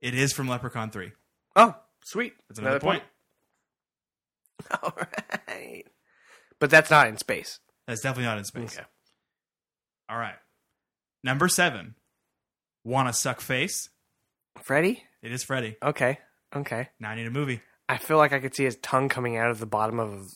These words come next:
Speaker 2: a, a phone receiver.
Speaker 1: That is definitely a Freddy moment. I don't know if it's the same one.
Speaker 2: I'll say two.
Speaker 1: It is from four,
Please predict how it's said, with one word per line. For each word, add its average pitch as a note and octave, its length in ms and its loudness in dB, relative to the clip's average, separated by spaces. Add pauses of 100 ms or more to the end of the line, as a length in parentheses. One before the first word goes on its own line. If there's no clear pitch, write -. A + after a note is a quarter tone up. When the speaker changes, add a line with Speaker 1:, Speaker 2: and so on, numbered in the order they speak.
(180)
Speaker 2:
a, A2+ 60 -8
a - 20 -16
phone G#2+ 360 -6
receiver. F#2+ 580 -10 (1300)
Speaker 1:
That D3 140 2
is E3 100 2
definitely F3 400 6
a C3+ 60 0
Freddy D3 260 0
moment. C3+ 340 -2
I A#2+ 80 -8
don't C3+ 320 -6
know B2+ 140 -6
if A#2+ 120 -10
it's - 120 -14
the A2+ 120 -18
same G#2+ 480 -10
one. F2 340 -20 (960)
Speaker 2:
I'll C#3+ 160 2
say B2+ 720 2 (1400)
two. B1+ 400 -8 (560)
Speaker 1:
It C#3 120 -8
is D#3 140 -4
from B2+ 260 -8
four, D3 600 -6